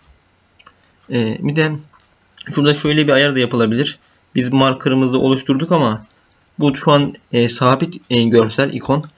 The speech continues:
Biz bunu değiştirmek istiyoruz. Yani farklı bir ikon koymak istiyoruz. Şöyle ikon deriz. Şurada bir link vereceğiz. Yani bir gör-, o görselin linkini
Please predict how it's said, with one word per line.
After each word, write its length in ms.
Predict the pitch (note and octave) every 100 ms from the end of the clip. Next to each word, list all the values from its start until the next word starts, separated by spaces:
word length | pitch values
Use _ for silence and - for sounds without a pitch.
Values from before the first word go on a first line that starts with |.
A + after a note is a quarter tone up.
| _ _ _ _ -
Biz 160 | D3
bunu 160 | D3+ D#3
değiştirmek 460 | C#3+ C#3+ D3 D#3 D3+
istiyoruz. 500 | - A2+ A#2 D3 - -
Yani 180 | A#2
farklı 380 | A2+ B2 A#2+ C3+
bir 80 | B2+
ikon 400 | - B2+ - C3+
koymak 300 | B2+ A2 A2+
istiyoruz. 440 | - A#2 B2+ C#3+ - - - - -
Şöyle 160 | B2
ikon 400 | - C3+ D#3 C3
deriz. 400 | A#2 A2+ D3+ - _ _ _ _ _ _ _
Şurada 340 | - D3 D3
bir 100 | C#3+
link 220 | D3 D#3 A#2+
vereceğiz. 560 | A2 G#2+ B2 D#3 - _ _ _
Yani 260 | - A#2 A#2
bir 60 | A#2
gör-, 300 | A#2+ A#2+ -
o 160 | C3 B2+
görselin 480 | A#2+ A#2 C3+ C3 B2
linkini 460 | A2 A2 B2 D3